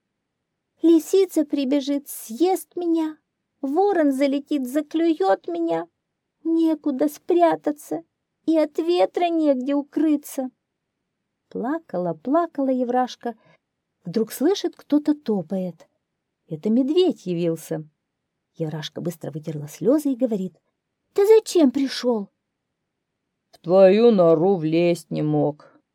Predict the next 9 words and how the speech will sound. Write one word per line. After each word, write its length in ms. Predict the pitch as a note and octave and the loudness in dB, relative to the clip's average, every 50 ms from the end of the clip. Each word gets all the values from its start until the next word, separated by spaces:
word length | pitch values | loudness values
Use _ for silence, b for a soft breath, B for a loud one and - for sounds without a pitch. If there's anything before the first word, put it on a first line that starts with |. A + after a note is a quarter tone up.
| _ _ _ | _ _ _
И 240 | - - C#4 C#4+ C#4 | -2 2 4 4 4
лапами 720 | C4 A3+ G3 F#3+ G3 G3 F#3+ F#3 - D#3+ D#3+ D#3+ D#3 D3 | 6 6 6 8 10 10 8 8 6 2 0 0 -2 -4
вперед 500 | D3+ _ - D#3+ D#3 D3+ D3+ C#3+ - _ | -4 _ -2 -2 0 0 0 -2 -4 _
пробовал, 600 | _ - D3 D3 D3 C#3+ D3 D3 D3 D3 C#3+ D3 _ | _ -4 -2 -2 -2 -2 -4 -6 -6 -8 -10 -10 _
и 220 | - - C4+ D4 D4+ | -4 0 2 2 2
хвостом 800 | D4 - D#3+ F#3+ F#3+ F3+ - - _ _ F#3 G3 G#3 G3+ F#3 F3 | 2 2 4 4 4 4 4 -10 _ _ 4 4 6 6 4 2
вперед, 720 | - _ _ - D#3+ D#3+ D3+ D3+ C#3+ C#3+ C#3+ _ _ _ - - | 0 _ _ 0 0 2 2 2 0 0 -4 _ _ _ -14 -4
и 140 | - B3+ C4 | 0 0 0
боком. 680 | A#3 F3+ D3+ D#3+ F3+ F3+ F3 D3 - D3 C#3 C#3+ C#3+ | 0 0 2 4 6 6 6 4 2 -8 -8 -8 -12